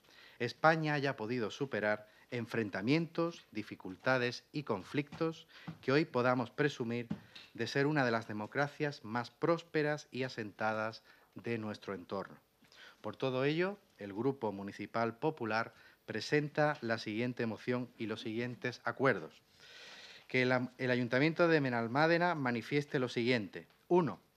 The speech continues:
su adhesión a los actos conmemorativos que están promoviendo y coordinando las Cortes Generales para la celebración el seis de diciembre de dos mil dieciocho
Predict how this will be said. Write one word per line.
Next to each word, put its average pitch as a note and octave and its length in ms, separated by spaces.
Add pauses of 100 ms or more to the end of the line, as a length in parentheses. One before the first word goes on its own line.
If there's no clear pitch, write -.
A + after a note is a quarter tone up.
(480)
su D3 240
adhesión F#3 640 (100)
a A#2 120
los A2 200
actos D#3 380
conmemorativos C3+ 920
que - 140
están C3 300
promoviendo A2+ 640
y G2 60
coordinando A2 520
las G2+ 160
Cortes - 340
Generales B2 600 (480)
para D3 200
la D3+ 120
celebración C#3 760 (300)
el A2+ 180
seis D3+ 340
de C3+ 140
diciembre B2 460
de A#2 120
dos G#2+ 140
mil B2 220
dieciocho A2+ 720